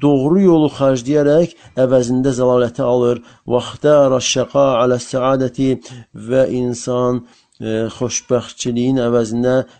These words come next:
bədbəxtçiliyi seçir. وَرَغِبَ فِي سَافِلِ الْأُمُورِ عَنْ أَعَالِيهَا. Və ən uca işləri istəməyərək, buraxaraq, ən alçaq işləri istəyir.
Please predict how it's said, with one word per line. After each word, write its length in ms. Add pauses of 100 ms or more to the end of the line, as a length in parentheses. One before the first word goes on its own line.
(140)
bədbəxtçiliyi 760
seçir. 520 (240)
وَرَغِبَ 600
فِي 280
سَافِلِ 580
الْأُمُورِ 520 (100)
عَنْ 260
أَعَالِيهَا. 760 (500)
Və 200 (240)
ən 280 (220)
uca 600 (320)
işləri 840 (380)
istəməyərək, 800 (140)
buraxaraq, 640 (420)
ən 240
alçaq 540
işləri 420
istəyir. 440